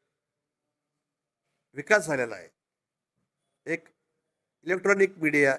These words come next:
एआयच्या माध्यमातून, तो जर बघितला तर बारामतीमध्ये कसा करायचा असा प्रयत्न करत असताना आता जर तुम्ही दुबईचं जर काढून बघितलं चित्र तर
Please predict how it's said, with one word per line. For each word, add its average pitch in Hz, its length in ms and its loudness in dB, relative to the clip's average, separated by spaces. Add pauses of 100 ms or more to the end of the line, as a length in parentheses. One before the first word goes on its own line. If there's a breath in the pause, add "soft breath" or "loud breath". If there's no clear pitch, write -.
एआयच्या 170 380 2
माध्यमातून, 123 640 -4 (720)
तो 190 80 2
जर 214 160 4
बघितला 175 480 0
तर - 240 -20
बारामतीमध्ये 175 720 0
कसा 143 260 -2
करायचा 127 420 0
असा 151 140 -2
प्रयत्न 147 340 -2
करत 135 260 -4
असताना 120 380 -4 (560)
आता 202 260 0
जर 208 220 4
तुम्ही 208 240 -4
दुबईचं 185 520 2
जर 202 140 0
काढून 165 340 0
बघितलं 151 300 -4
चित्र 117 380 -6 (580)
तर 196 140 -2